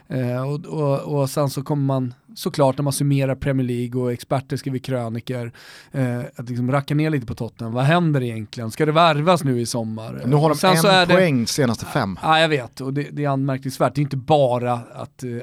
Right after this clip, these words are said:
Speaker 1: Alderweireld och, och Lloris fumlar som gör att de är där, såklart. Jag förstår ju att det, det är mer omfattande problemet. Men, men, eh, vad det gäller Li-, vad det gäller Jürgen Klopp i det läget, så jag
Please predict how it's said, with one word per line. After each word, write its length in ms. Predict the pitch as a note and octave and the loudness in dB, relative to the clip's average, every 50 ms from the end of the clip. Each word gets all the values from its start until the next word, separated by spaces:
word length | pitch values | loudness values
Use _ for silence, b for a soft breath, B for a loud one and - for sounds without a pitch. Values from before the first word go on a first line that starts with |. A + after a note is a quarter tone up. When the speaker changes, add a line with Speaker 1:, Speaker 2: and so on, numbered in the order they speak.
| - C#3 | -4 -4
Speaker 1:
Alderweireld 720 | C3+ B2+ A#2+ B2 B2+ C#3 C#3+ C#3 B2+ B2+ B2 A#2+ A#2 A2+ | -4 -2 -2 -2 0 2 2 2 2 0 -2 -4 -4 -6
och, 320 | B2 A#2+ A#2+ A#2+ D3 D3 C3+ | -6 -4 -2 0 0 2 2
och 80 | C3 B2+ | 2 2
Lloris 480 | B2+ C3+ C3 D#3 F3 D3 - - - | 2 2 2 0 -2 -2 -4 -6 -8
fumlar 720 | - - - - F3+ D#3 C3+ B2 B2+ D3 F#3 F#3+ C3+ G#2+ G#2+ | -10 -8 0 4 4 4 6 4 2 2 2 0 0 -2 -4
som 180 | - A#2+ A#2+ | -10 -10 -8
gör 220 | A#2 A#2 A#2 A#2+ B2 | -8 -8 -8 -10 -12
att 160 | A#2 - - | -12 -12 -10
de 100 | B2 B2 | -10 -8
är 240 | A#2 A#2 A#2 A#2 A#2+ | -6 -6 -6 -6 -4
där, 260 | B2+ D3 C#3 A#2 G#2+ - | -4 -4 -4 -4 -8 -14
såklart. 380 | - C#3 - - A#2+ A#2+ - | -16 -16 -14 -14 -14 -12 -12
Jag 100 | A#2+ A2+ | -12 -12
förstår 240 | B2+ - - C3 B2+ | -12 -10 -10 -8 -8
ju 40 | B2 | -8
att 80 | A2+ - | -10 -10
det, 120 | A#2+ A2+ B B B B B B B | -12 -12 B B B B B B B
det 60 | - | -2
är 20 | C3+ | 0
mer 160 | C3+ C3 B2+ | 0 2 0
omfattande 680 | C#3+ C#3+ B2+ A#2 - - F3 E3 - - - A#2+ A2+ A2 | 0 -2 -4 -4 -2 -2 -2 -2 -2 -6 -6 -6 -6 -8
problemet. 500 | - B2 B2 B2+ D3+ E3 C#3 B2 A#2 - B B B B B B B | -10 -8 -4 -4 -4 -2 -4 -6 -8 -12 B B B B B B B
Men, 260 | - - D#3 D#3 D#3 D3+ - | 0 2 2 2 2 0 -4
men, 420 | - D#3 D#3 D3+ D3 C#3+ D3 D3+ D3+ | -4 0 2 2 2 2 0 -2 -2
eh, 80 | D3 C#3+ | -4 -4
vad 160 | D3+ D3+ D3+ D3+ | 0 0 2 2
det 40 | |
gäller 200 | D3 D3 C#3 C#3+ | 2 2 2 0
Li-, 200 | C#3 D3+ F3 F3 D#3+ | 0 0 0 -2 -2
vad 240 | D3+ C#3+ D3 D#3+ D#3 | -2 -2 0 2 4
det 40 | D3+ | 4
gäller 200 | D3+ C#3+ C#3+ C#3 C#3 D3 D3 - | 4 4 2 0 -2 -4 -6 -6
Jürgen 320 | - D#3+ E3 D#3 D3 D3+ D3 | -2 0 2 2 2 2 0
Klopp 360 | C#3+ - A3+ A#3 F#3+ - - - | 0 2 2 2 2 2 -4 -6
i 100 | D3 D3+ | -4 -2
det 260 | C#3 C#3+ C#3+ C#3 C3+ | -2 0 0 0 0
läget, 680 | C#3 D#3+ D#3+ D3 C#3+ D3 E3+ F#3+ G3 C3+ A2+ - _ b b b b b b | 2 2 2 2 2 0 0 -2 -2 -2 -4 -6 _ b b b b b b
så 220 | b - - D#3 D#3 _ _ _ _ _ | b -6 -6 -6 -6 _ _ _ _ _
jag 400 | - C#3+ C#3+ F3 A3 A#3 A#3 A#3 | -10 -4 2 4 6 6 6 4